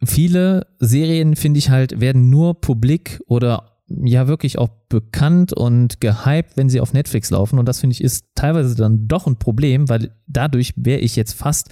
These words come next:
oder hätte ich diesen, diesen kleinen Diamanten verpasst, weil The Boys ist echt n-, eine ganz andere Heldengeschichte. Und zwar geht's halt darum,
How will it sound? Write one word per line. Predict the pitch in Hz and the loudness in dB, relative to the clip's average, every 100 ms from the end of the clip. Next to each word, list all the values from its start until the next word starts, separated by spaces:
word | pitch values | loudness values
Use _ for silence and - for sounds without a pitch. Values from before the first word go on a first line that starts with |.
| - - - | -18 -10 -4
oder | 120 | 0
hätte | 123 143 | 2 0
ich | - | 0
diesen, | 143 131 131 135 - - - - - | 2 4 4 2 0 -12 -20 -16 -2
diesen | 127 135 | 0 2
kleinen | - 143 147 | 0 2 2
Diamanten | 131 120 139 185 - 110 | 2 4 4 2 0 -2
verpasst, | - 87 90 101 - | -2 -2 0 0 0
weil | 110 123 127 127 | 0 0 0 0
The | |
Boys | 123 127 156 170 175 | 0 0 2 0 -2
ist | - 131 - - | -4 -4 -8 -4
echt | 160 170 - - | -2 0 -4 -2
n-, | 147 151 151 151 147 143 | 2 4 4 4 4 2
eine | 143 139 139 - | 2 2 0 -4
ganz | - 165 170 - | -2 0 0 -2
andere | 139 151 123 101 | 0 2 4 2
Heldengeschichte. | 101 98 98 95 - 95 117 | 2 2 2 0 0 -2 0
Und | 113 | 0
zwar | 170 | 0
geht's | 180 170 | 0 0
halt | 143 143 | 0 0
darum, | 139 160 165 | 0 2 0